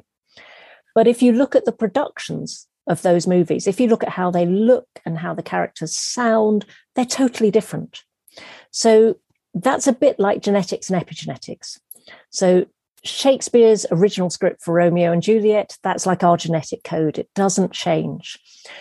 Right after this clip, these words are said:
But with epigenetics, you can change what you do with that code. You can make a movie look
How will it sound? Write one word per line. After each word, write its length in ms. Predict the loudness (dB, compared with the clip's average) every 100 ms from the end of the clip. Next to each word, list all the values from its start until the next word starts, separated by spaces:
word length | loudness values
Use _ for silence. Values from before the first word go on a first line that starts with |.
| -20 _
But 260 | 0 0 2
with 200 | 0 0 -4
epigenetics, 1080 | -4 0 0 2 0 0 -4 -12 -10 -12 -12 _ _ -6
you 180 | 0 0
can 220 | 2 -2
change 520 | -2 0 2 4 2
what 140 | 0 0
you 140 | -2
do 280 | 0 0 0
with 200 | -2 -8
that 240 | -12 -12
code. 440 | -10 -6 -6 -8 -4
You 140 | -4
can 300 | -2 -2 0
make 340 | 0 -2 -6 -2
a 60 |
movie 440 | 2 6 6 4 0
look 360 | -2 -8 -16